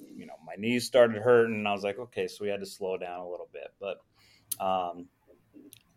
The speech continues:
every time I can, I get back to posting, yes, every day that I could. So I am definitely an East guy, though.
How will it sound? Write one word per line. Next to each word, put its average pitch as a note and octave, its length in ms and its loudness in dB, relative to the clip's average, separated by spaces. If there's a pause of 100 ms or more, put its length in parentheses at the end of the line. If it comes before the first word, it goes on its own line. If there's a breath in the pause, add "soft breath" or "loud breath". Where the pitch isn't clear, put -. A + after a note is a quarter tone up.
(320)
every C#3 200 4
time C3 200 0
I A2+ 80 4
can, B2 320 0
I G#2 60 2
get G#2 220 0
back G2+ 240 2
to - 80 -14
posting, G#2+ 520 -2
yes, G2 260 -6
every G2 220 -6
day F#2+ 160 -4
that F2+ 120 -8
I E2+ 80 -8
could. G2+ 360 -4
So F2 340 -8 (260 soft breath)
I A2+ 100 0
am A#2+ 180 4
definitely A2 400 4
an F2 100 -8
East F2+ 340 -12
guy, D2 220 -8
though. C2+ 260 -14